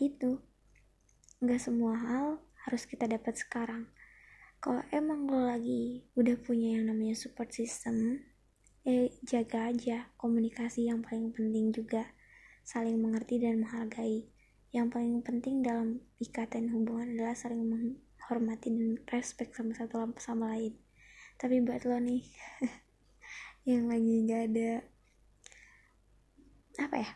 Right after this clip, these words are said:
support system, partner lah, komitmen, pacar, gua, gua ngerti sih, pasti rasanya sepi banget. Rasanya tuh kayak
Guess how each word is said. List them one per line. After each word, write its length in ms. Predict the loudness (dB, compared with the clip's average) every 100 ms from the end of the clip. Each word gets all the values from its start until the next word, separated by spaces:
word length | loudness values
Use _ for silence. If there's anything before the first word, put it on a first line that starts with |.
| -14
support 400 | -6 -2 0 0
system, 400 | -2 0 -2 -2
partner 480 | -4 -4 0 0
lah, 280 | 0 -2 -4 -8 -18 -20 _ 0
komitmen, 480 | 2 4 2 -2 -2
pacar, 640 | -4 -4 -2 -2 -2 -6 _ _ _ _ _ _ _ -4
gua, 480 | 4 4 4 0 -4 -10 -20 _ _ _ _ _
gua 120 | 0 2 2
ngerti 200 | 2 2
sih, 180 | 2 -8 -12 _ -20 -20 -8
pasti 240 | -6 -2 -2
rasanya 400 | -2 -2 -4 -4
sepi 320 | -6 0 0
banget. 400 | 2 0 -2 -4 -6
Rasanya 400 | -4 0 0 0
tuh 160 | -4
kayak 320 | -4 -4 -6